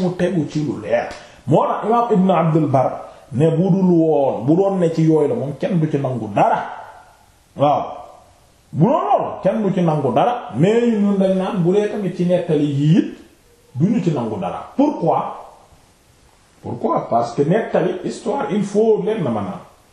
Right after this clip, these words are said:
Li ngay nettali dafa am wala amul. Waaw. Ñaar yooyu moo mën a am. Moo tax alxabar ci waa balaaga,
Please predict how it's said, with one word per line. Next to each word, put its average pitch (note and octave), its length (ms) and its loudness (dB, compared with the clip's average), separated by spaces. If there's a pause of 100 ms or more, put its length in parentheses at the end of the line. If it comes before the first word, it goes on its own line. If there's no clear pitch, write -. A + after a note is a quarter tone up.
(600)
Li E3+ 200 2
ngay B3+ 220 4
nettali F#3 440 0
dafa D#3 260 -2
am F#3+ 160 0
wala E3+ 220 -2
amul. B2+ 160 -6 (1400)
Waaw. - 200 -10 (760)
Ñaar C4 220 4
yooyu D4 200 0
moo D4 120 4
mën D4 140 0
a A3 80 0
am. E3+ 80 -2 (240)
Moo D3+ 140 2
tax - 180 -2
alxabar E3+ 460 0 (680)
ci B2+ 60 -6
waa C3+ 500 0
balaaga, - 420 0